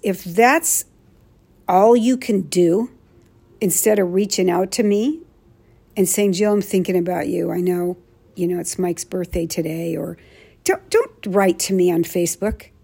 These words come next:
So if I'm gonna have a Facebook relationship with relatives, unless they live out of state or something, if you're local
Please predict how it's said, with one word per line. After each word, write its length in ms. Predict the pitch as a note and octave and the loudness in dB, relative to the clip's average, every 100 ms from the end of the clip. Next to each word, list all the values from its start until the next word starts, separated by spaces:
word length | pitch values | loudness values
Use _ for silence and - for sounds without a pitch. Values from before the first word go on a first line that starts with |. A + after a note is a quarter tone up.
| _ _ _ _ _ _ - | _ _ _ _ _ _ -6
So 420 | - C4+ B3 - | 4 6 6 2
if 120 | A3+ | -2
I'm 120 | C#4+ F#4 | 2 2
gonna 120 | A4+ | 2
have 120 | F4 | 2
a 40 | G3 | 0
Facebook 840 | - G3 G3+ - - - A#3+ A#3+ | 0 0 0 -4 -10 0 0 2
relationship 720 | G#3+ G#3+ A3 G#3+ - A3+ - | 0 0 0 -4 -4 -4 -2
with 160 | F#3 D#3 | -6 -4
relatives, 880 | D#3+ F3 G3 G3+ - B3+ B3+ - - _ _ _ _ - | -2 0 0 -2 0 -2 -2 -8 -10 _ _ _ _ 0
unless 300 | D4 B4 A#4 | 2 4 2
they 160 | F4 B3 | 2 4
live 220 | A3 G#3+ | 6 6
out 160 | G#3 | 2
of 60 | G3 | 2
state 400 | - G3 F#3+ G3+ | 0 2 2 0
or 80 | G#3 | -2
something, 540 | - A3+ B3 A#3+ B3+ - - | -4 -6 -4 -6 -8 -14 -8
if 120 | A3 | -2
you're 200 | B3 G#4+ | 0 2
local 560 | D4 G3 B3 D4 D#4+ | 4 4 2 -2 -2